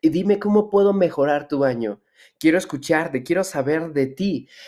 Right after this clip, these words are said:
quiero saber desde dónde escuchas mis podcasts, desde dónde tengo el honor y el placer de poder compartir este contenido.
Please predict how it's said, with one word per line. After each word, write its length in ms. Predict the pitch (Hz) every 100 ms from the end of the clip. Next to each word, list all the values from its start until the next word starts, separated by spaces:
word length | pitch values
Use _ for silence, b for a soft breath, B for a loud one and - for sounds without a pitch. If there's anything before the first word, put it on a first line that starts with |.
| B
quiero 220 | - 202 233
saber 440 | 202 175 185 180
desde 380 | 175 160 151 143
dónde 280 | 185 233 226
escuchas 640 | 220 190 180 185 175 175
mis 280 | 139 135 131
podcasts, 520 | - 175 185 180 165
desde 220 | 147 135
dónde 240 | 147 180 196
tengo 440 | 190 175 190 190
el 140 | 151 139
honor 320 | 135 160 190
y 80 | 180
el 160 | 156
placer 460 | 147 135 131 180 180
de 100 | 170
poder 280 | 160 147 151
compartir 600 | 156 131 123 - 139 -
este 400 | 151 147 135 147
contenido. 600 | 139 131 127 123 117 95